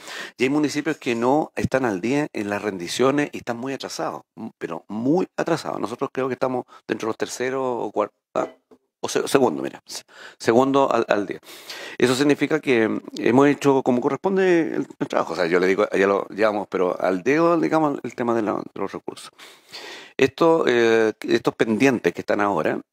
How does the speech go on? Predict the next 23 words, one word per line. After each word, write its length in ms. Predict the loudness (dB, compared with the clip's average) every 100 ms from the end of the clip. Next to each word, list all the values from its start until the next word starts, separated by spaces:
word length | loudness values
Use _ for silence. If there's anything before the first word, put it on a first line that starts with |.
| _ _ _ _ _ _ _ -18 -12
se 180 | -4 2
van 120 | 4
a 60 | 4
liberar, 560 | 4 4 4 2 -4 -8 -4
eh, 400 | 0 0 0 -2 -10 -10
los 200 | -6 -2
pedían, 440 | 2 2 2 0 -4
ojalá 500 | -2 2 2 2 0 -2
en 140 | -4
un 80 | -4
solo 240 | -2 -2
proyecto. 440 | 0 -2 -4 -8 -20 _ _ _ _ _ -8
Es 160 | -2
el, 160 | 0 0
el 160 | -2 -2
ideal, 280 | -4 -6 -8
en 80 |
un 80 | -14
solo 160 | -10 -6
proyecto 540 | -4 -4 -4 -2 -4 -6 -18 -8
para 120 | -4
no 40 | -2
hacer, 180 | -2